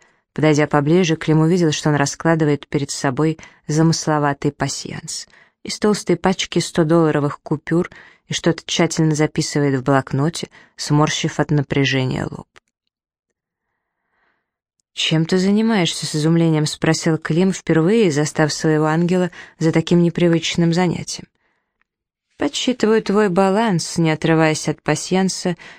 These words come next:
ответил тот и еще раз повторил. «Действительно, все сходится. Тебя можно поздравить, мой друг. Твои сбережения запросто позволяют отвоевать тот земельный участок в Крыму и осуществить твою мечту.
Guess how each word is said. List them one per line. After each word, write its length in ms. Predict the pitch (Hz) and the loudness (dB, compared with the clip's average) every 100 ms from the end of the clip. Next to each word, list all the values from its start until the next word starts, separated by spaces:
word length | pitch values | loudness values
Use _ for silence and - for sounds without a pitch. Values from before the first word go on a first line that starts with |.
| _ | _
ответил 420 | - 233 240 214 208 | -4 0 2 2 2
тот 260 | 226 233 | 0 -2
и 80 | - | 0
еще 300 | 180 170 - | 0 0 -2
раз 220 | 190 175 | -2 -4
повторил. 540 | - 165 - 165 - - _ _ _ _ _ _ _ | -6 -12 -6 -6 -6 -12 _ _ _ _ _ _ _
«Действительно, 640 | 160 156 - 185 262 202 160 | -4 -2 0 0 2 0 0
все 180 | - | -2
сходится. 640 | 143 - 180 214 - - - _ _ _ _ _ | -4 -4 -4 -4 -4 -10 -14 _ _ _ _ _
Тебя 240 | - 277 302 | -10 -2 0
можно 300 | 247 220 226 | 2 2 2
поздравить, 640 | 208 196 202 277 240 - | 2 2 2 2 2 2
мой 160 | 151 143 | 0 0
друг. 380 | - - - - _ _ _ _ | -2 -8 -12 -18 _ _ _ _
Твои 220 | - 277 | -4 0
сбережения 680 | 220 208 208 220 226 214 190 | 2 2 2 2 2 2 2
запросто 720 | 160 180 196 226 208 - 226 - - - | 2 0 0 -2 -4 -2 -6 -6 -18 -2
позволяют 680 | 196 170 165 165 190 208 - | 0 2 2 2 2 0 -2
отвоевать 600 | 160 170 170 160 196 - | -2 2 2 4 0 0
тот 200 | 165 139 | -2 0
земельный 520 | 160 165 156 147 147 | 2 2 4 2 0
участок 500 | 147 165 147 - 139 | 0 0 0 -2 -6
в 120 | - | -6
Крыму 460 | - 135 127 - - - - _ | -4 -2 -2 -4 -8 -14 -20 _
и 40 | 214 | -4
осуществить 720 | - 196 - 175 - 220 247 | -2 -2 -2 -4 0 -2 0
твою 240 | 156 139 | 0 -2
мечту. 400 | - - - - | -2 -8 -10 -12